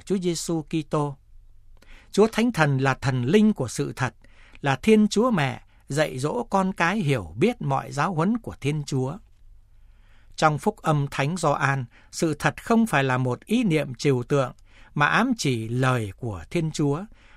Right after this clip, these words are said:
và diễn tả chính Chúa Giêsu Kitô, ngôi lời của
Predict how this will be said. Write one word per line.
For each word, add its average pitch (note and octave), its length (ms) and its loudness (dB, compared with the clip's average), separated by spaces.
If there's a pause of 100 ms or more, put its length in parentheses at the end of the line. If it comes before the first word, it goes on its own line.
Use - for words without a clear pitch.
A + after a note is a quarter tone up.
và D3 120 4
diễn G#3+ 260 2
tả A2+ 360 -2
chính F#3+ 280 2
Chúa A#3 120 -2
Giêsu D#3 440 -2
Kitô, C#3 560 -2 (260)
ngôi G3 260 8
lời A#2+ 420 0
của G#2 220 -6